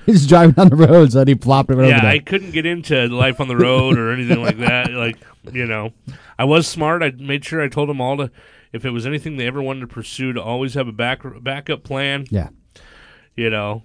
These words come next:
Speaker 2: 'cause, uh, you don't make any money. You work and work and work and work and make nothing, nothing, nothing, nothing.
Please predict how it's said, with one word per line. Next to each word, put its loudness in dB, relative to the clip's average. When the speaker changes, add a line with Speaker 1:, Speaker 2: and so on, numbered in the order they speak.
Speaker 2:
'cause, -4
uh, -4
you -10
don't -12
make -12
any -6
money. -8
You -10
work -6
and -10
work -8
and -10
work -8
and -12
work -10
and -12
make -8
nothing, -8
nothing, -8
nothing, -10
nothing. -10